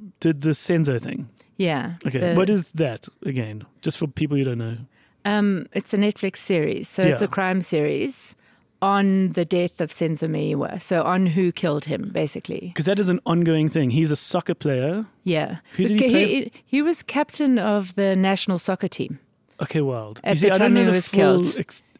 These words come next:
Speaker 2: Yeah.
Speaker 1: extent.
Speaker 2: Artists and sports people,
Speaker 1: Yeah,
Speaker 2: you
Speaker 1: yeah,
Speaker 2: know?
Speaker 1: yeah, yeah, yeah. I'll never
Speaker 2: <laughs>
Speaker 1: forget, uh, we opened the Bioscope in twenty ten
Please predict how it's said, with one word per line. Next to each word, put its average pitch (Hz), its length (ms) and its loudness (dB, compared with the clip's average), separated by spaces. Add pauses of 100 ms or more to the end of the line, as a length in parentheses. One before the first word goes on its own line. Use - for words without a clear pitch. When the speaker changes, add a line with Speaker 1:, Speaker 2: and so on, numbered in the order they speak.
Speaker 2:
Yeah. 156 280 0
Speaker 1:
extent. 147 320 -6 (180)
Speaker 2:
Artists 233 500 -2
and 170 200 0
sports - 320 -2
people, - 380 -14
Speaker 1:
Yeah, 190 120 6
Speaker 2:
you - 80 4
Speaker 1:
yeah, 175 60 6
Speaker 2:
know? 175 80 6
Speaker 1:
yeah, 160 260 6 (200)
yeah, - 100 0
yeah. 262 160 0
I'll 196 100 4
never 202 280 4
Speaker 2:
<laughs> - 100 2
Speaker 1:
forget, 180 360 2 (140)
uh, 165 360 2
we 165 340 4
opened 185 340 2
the 160 60 2
Bioscope 143 680 0
in 135 200 -2
twenty 143 320 0
ten 123 400 -4